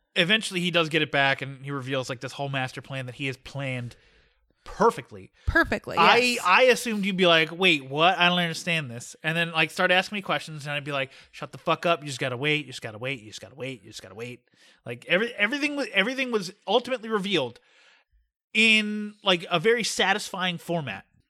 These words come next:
Speaker 1: And then the f-, the twenty-fifth episode happens. And then you're like, "Okay, this is interesting.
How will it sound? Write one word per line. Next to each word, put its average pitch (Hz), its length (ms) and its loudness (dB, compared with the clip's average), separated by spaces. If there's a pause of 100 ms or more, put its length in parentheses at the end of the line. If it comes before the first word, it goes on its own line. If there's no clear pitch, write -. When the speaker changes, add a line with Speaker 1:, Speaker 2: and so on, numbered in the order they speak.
(180)
Speaker 1:
And 208 200 2
then 202 500 2 (100)
the 196 120 -2
f-, - 340 -12
the 190 160 -4
twenty-fifth 202 600 -4
episode 156 400 -4
happens. - 580 -14 (380)
And 180 140 0
then 185 180 4
you're 185 100 2
like, 170 320 4
"Okay, 190 360 2
this 190 200 -4
is 180 80 -8
interesting. 160 460 -6